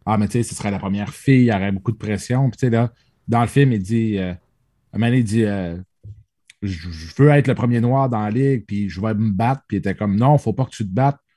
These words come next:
faut que tu prennes tout. » Puis tu dis, c'est pas un tabarnak de mots.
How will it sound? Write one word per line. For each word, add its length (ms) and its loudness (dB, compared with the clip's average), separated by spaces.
faut 160 -4
que 80 -6
tu 100 -14
prennes 300 -2
tout. » 160 2
Puis 100 -12
tu 100 -12
dis, 160 -4
c'est 120 -12
pas 180 2
un 40 0
tabarnak 640 -4
de 120 -2
mots. 280 -2